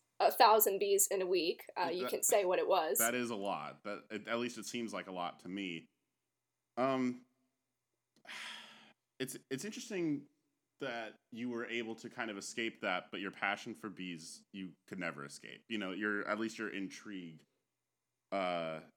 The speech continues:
Speaker 2: your
Speaker 1: No,
Speaker 2: thirst for
Speaker 1: well,
Speaker 2: knowledge.
Speaker 1: have you ever gone outside and not seen a bee?
Speaker 2: Um, I, see, I've tended to avoid them in my travels,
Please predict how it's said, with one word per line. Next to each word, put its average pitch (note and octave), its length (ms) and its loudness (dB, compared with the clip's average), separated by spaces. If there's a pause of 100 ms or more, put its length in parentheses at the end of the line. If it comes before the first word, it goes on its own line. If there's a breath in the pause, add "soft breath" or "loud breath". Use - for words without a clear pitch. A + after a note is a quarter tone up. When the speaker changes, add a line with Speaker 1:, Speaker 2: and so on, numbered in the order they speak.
(120)
Speaker 2:
your C4 100 8
Speaker 1:
No, A#3+ 60 8
Speaker 2:
thirst C#4 160 8
for D4+ 60 12
Speaker 1:
well, C#4+ 100 10
Speaker 2:
knowledge. G#3 220 6
Speaker 1:
have - 140 8
you G4 120 12
ever E4+ 240 10
gone A#3 340 10
outside A3+ 600 10
and G3 220 4
not F#3 300 4
seen F#3+ 340 0
a F3 40 0
bee? E3 500 -6 (720)
Speaker 2:
Um, A#2 760 -2
I, - 220 -14 (100)
see, D#3 360 -4
I've F3+ 220 -2
tended G3+ 260 -6
to D#3+ 120 2
avoid G2+ 400 -4
them C#2 340 -12 (180)
in F2+ 80 -10
my E2+ 200 -6
travels, C#2 680 -12